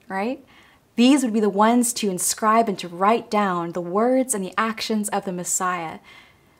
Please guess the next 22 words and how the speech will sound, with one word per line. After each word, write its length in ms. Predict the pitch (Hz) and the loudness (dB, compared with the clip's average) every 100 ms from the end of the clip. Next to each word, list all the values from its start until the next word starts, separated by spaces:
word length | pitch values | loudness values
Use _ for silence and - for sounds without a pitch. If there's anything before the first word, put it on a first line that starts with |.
| _ | _
so 120 | - | 0
that 200 | 208 196 | 6 6
those 420 | 202 226 269 254 - | 8 8 8 4 0
in 160 | 214 | 2
that 240 | 226 254 - | 6 4 2
period 320 | 277 285 277 | -2 2 4
and 80 | 202 | 6
also 580 | 240 240 269 247 254 262 _ _ | 6 6 4 4 2 -4 _ _
into 520 | 214 208 220 208 202 - | -2 0 0 0 0 2
our 160 | 208 | 4
time, 460 | 208 220 214 220 226 - - - - - | 4 2 4 2 -2 -12 -20 -20 -12 -8
into 160 | 185 | -4
the 100 | 202 | -2
future, 480 | 196 233 233 214 220 - - _ _ | 2 2 2 -2 -2 -8 -20 _ _
can 220 | - 220 | 0 2
read 500 | 214 247 262 262 262 - _ _ _ _ _ _ _ - | 2 2 2 0 -4 -12 _ _ _ _ _ _ _ -4
what 120 | 190 | -2
happened, 520 | 185 175 - 175 196 | -2 -4 -6 -16 -6
what 160 | 208 202 | -2 -2
Messiah 440 | 190 - 196 185 | -2 0 0 0
did, 280 | 185 180 180 | -4 -6 -2
right? 180 | 185 | -4